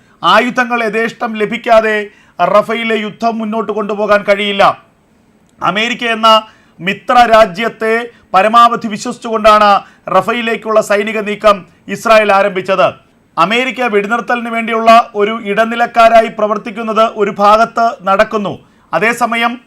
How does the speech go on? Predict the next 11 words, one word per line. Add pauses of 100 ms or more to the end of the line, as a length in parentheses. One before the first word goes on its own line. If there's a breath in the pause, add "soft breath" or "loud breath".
(300)
ആ,
ഞങ്ങളുടെ (120)
സൈനിക
പങ്കാളി
എന്ന
നിലയ്ക്ക് (480 soft breath)
ഞങ്ങൾക്കാവശ്യമുള്ള (140)
സൈനിക
ഉപകരണങ്ങൾ,
യുദ്ധോപകരണങ്ങളൊക്കെ
തന്നെ